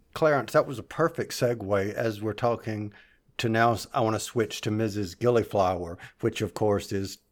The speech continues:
Dame Diana's character and of course Ada's mother. And I should have probably asked this question beforehand or researched a little bit because I really don't know the answer.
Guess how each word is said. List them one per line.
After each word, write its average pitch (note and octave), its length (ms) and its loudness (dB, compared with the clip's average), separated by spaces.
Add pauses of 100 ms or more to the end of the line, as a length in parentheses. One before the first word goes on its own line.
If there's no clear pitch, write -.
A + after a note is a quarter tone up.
Dame G2+ 480 -2
Diana's F#2+ 720 0 (320)
character G#2+ 680 2 (220)
and G2+ 320 0
of G#2+ 120 -10
course F#2+ 440 -2
Ada's F#2 420 -8
mother. A#2+ 560 2 (240)
And C3 440 4
I A#2+ 100 0
should G#3 240 2
have A3+ 120 -4
probably A2+ 400 2
asked F#2+ 260 -2
this F#2+ 140 -8
question G#2 580 -2
beforehand G#2 1600 -2
or G2+ 140 2
researched A2+ 640 0
a G#2+ 100 -4
little G#2 160 -2
bit G#2+ 220 -2
because - 200 -6
I G2+ 60 -2
really C#3 420 6
don't A#2 200 2
know A2+ 120 -2
the G2 200 -2
answer. G#2 420 -4